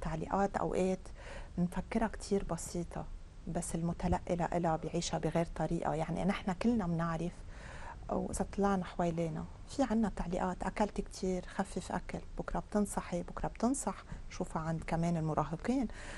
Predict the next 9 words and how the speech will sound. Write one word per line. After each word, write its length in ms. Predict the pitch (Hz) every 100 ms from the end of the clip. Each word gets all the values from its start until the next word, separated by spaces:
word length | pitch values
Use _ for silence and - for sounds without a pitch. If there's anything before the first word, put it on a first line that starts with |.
| - -
آه، 760 | 165 160 156 151 151 156 - 156 - - -
في 160 | - 247
تعليقات، 600 | 220 180 - 220 220 185
يعني 240 | 180 -
أنا 120 | 214
بتذكر 680 | 185 175 196 208 - 175 170 - - - -
إنه، 340 | 170 165 175 - - - -
آه، 100 | - - - - - - - - -
أوقات 460 | 196 - 214 208